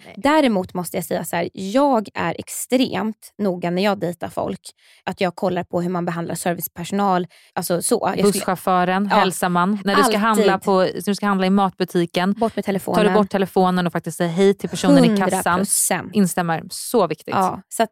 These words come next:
Speaker 2: det anser jag absolut är en viktig grej. Men det är också någonting då jag vill se med egna ögon.
Speaker 1: Självklart.
Speaker 2: Ja.
Speaker 1: Jag tror ju inte att Sia kände att, okej,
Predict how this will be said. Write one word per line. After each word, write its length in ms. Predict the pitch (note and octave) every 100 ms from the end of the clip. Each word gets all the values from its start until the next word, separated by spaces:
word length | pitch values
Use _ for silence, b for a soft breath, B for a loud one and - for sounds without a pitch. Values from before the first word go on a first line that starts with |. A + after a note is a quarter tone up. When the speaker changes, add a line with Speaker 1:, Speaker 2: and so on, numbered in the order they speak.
| G#3 G#3+
Speaker 2:
det 240 | C4+ G#3+ - _ -
anser 360 | G3+ F#3 - F#3
jag 100 | F3+
absolut 640 | - - B3 A#3+ F3+ -
är 60 | F#3+
en 60 | F3
viktig 300 | - - F#3+
grej. 240 | - F#3+ - B -
Men 160 | G#3+
det 60 | G#3+
är 100 | A3+
också 200 | - G3+
någonting 320 | F#3 F3+ F#3
då 160 | F#3 F3
jag 100 | F3+
vill 120 | F3
se 160 | - F#3
med 140 | F#3
egna 300 | F3 F#3+ F#3
ögon. 300 | - - F#3+ - _
Speaker 1:
Självklart. 380 | - D#3+ - - -
Speaker 2:
Ja. 140 | - G#3
Speaker 1:
Jag 160 | G3+ -
tror 280 | B3 A#3 G3+
ju 60 |
inte 180 | E3+ E3
att 80 | -
Sia 260 | D#3 D3+
kände 280 | D3 D3 C#3+
att, 180 | C#3 -
okej, 340 | - D#3 D3+